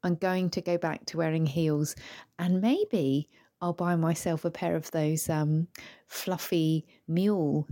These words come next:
slipper things that, you know, used to be popular <laughs> in that Georgia Mildred. I think Mildred used to like a fluffy mule. So that's that.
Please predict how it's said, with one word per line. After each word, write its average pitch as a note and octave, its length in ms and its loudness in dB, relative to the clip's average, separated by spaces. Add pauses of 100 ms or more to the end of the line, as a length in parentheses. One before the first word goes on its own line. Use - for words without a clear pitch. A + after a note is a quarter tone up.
slipper F3+ 640 -2
things D3+ 540 0 (320)
that, D3+ 320 -4
you E3+ 100 -2
know, C3+ 240 0 (440)
used - 220 -2
to - 40 -18
be - 100 0
popular - 460 -2
<laughs> G3+ 120 2
in A3 160 0
that - 200 -2
Georgia G3 320 0
Mildred. G3 600 0 (100)
I A#3 40 0
think B3 160 0
Mildred F3 440 0
used D3+ 220 0
to - 80 0
like D3 180 -4
a D3 40 -6
fluffy - 500 -2
mule. D#3 400 2 (520)
So C4+ 500 2
that's C#4 380 0
that. G4 380 0